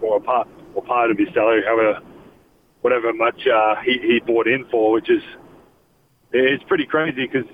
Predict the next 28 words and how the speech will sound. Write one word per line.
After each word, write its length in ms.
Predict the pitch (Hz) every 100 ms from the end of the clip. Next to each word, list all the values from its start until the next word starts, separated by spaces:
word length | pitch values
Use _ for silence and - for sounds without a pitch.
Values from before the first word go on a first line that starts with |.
| - - - -
I 60 | 127
mean, 120 | 127
I, 300 | 143 135 135 - - 143
even 360 | 131 117 104 - -
to, 120 | 110 -
like, 200 | 120 107
when 140 | 113 117
I 140 | 143
first 220 | - 123 -
got 140 | 113
in 60 | 107
the 40 |
league, 120 | 117
I 20 | 123
was 140 | 127 -
playing 240 | 127 120
against 320 | 98 110 131
him. 160 | - 98 - -
Like, 140 | 104
we, 180 | 117 117 101
we 80 | 113
got 200 | 127 127
to 60 |
play 180 | 117 117
against 280 | 107 120 131
this 120 | 117 -
guy, 300 | 110 113 107
and 120 | 95